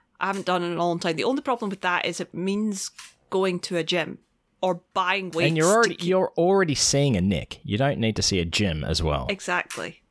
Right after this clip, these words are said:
Speaker 1: Exactly.
Speaker 2: Mm, yep.
Speaker 1: So
Speaker 2: Uh, no, no.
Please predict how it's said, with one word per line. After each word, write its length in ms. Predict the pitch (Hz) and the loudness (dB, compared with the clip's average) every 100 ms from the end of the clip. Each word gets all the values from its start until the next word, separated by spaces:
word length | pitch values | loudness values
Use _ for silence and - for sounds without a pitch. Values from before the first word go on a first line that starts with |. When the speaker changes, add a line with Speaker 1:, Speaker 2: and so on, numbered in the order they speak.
| _ _ 175 | _ _ -10
Speaker 1:
Exactly. 680 | 170 80 82 76 76 - _ - | -6 -2 0 0 -2 -6 _ -4
Speaker 2:
Mm, 40 | |
yep. 120 | 76 - - _ _ - | -4 -4 -18 _ _ -14
Speaker 1:
So 420 | - 180 175 170 | -4 -2 0 0
Speaker 2:
Uh, 160 | 196 220 | 0 2
no, 220 | 339 151 | 2 4
no. 260 | 185 92 | 2 0